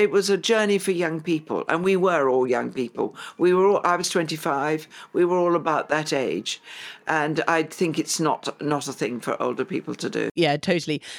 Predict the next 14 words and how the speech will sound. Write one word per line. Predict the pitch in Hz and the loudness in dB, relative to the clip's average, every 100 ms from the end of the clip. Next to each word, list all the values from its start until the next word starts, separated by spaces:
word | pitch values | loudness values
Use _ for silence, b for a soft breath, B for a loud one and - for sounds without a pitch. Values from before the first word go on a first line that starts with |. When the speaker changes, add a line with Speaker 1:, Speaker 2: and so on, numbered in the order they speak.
| B - | B 0
Speaker 2:
And | 214 208 - _ _ - | 0 0 -6 _ _ -8
how | - 320 330 | -2 2 2
might | 294 214 | 2 -2
this | - | -2
trip | 240 196 - | -2 -2 -4
perhaps | - - - | -6 -4 -4
have | 180 - - | -6 -4 -4
acted | 202 - - 165 | -4 -4 0 2
as | 156 151 | 2 -2
a | |
catalyst | 156 - - 196 - 156 151 - | -4 -6 -6 -6 -6 -2 -2 -4
for | - | -4
your | 156 156 151 156 156 147 B B | 0 2 4 4 2 0 B B
environmentalism? | 165 165 147 151 151 143 135 127 - 135 | -2 0 0 0 -2 -2 -4 -4 -6 -8